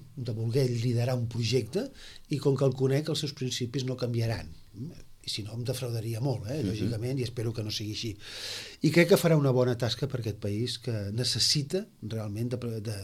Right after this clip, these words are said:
Speaker 1: consellers de cultura com ell.
Speaker 2: On comença i acaba la rivalitat política?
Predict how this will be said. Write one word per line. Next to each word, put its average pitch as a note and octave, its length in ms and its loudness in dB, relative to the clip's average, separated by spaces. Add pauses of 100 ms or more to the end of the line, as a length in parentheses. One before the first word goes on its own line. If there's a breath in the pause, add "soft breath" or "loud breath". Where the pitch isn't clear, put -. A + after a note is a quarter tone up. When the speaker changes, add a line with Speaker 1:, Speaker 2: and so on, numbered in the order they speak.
Speaker 1:
consellers A#2 400 -2
de A#2 60 0
cultura A2 300 -4
com G2 160 -8
ell. C#2 140 -16 (480 loud breath)
Speaker 2:
On F#3 140 -4
comença A2 420 2
i G#2 100 0
acaba G2 540 0 (320)
la F#2+ 120 -4
rivalitat G2 440 0
política? F2 500 -4